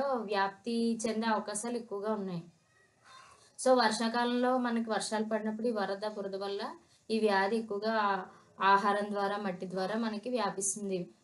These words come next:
మనుషుల శరీరంలోనికి ప్రవేశిస్తుంది అనమాట. So, ఎ-,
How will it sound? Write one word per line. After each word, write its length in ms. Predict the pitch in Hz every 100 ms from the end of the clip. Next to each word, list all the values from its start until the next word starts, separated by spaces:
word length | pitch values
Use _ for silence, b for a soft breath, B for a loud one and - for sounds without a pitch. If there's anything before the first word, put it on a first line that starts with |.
| _
మనుషుల 300 | 208 214 233
శరీరంలోనికి 1000 | 233 226 208 202 208 208 208 208 214 247
ప్రవేశిస్తుంది 640 | 262 226 202 208 202 214 190
అనమాట. 340 | 185 175 170 170 - _ _ _ _ _ _ _ _ _ _ _ _
So, 120 | - 262
ఎ-, 220 | 254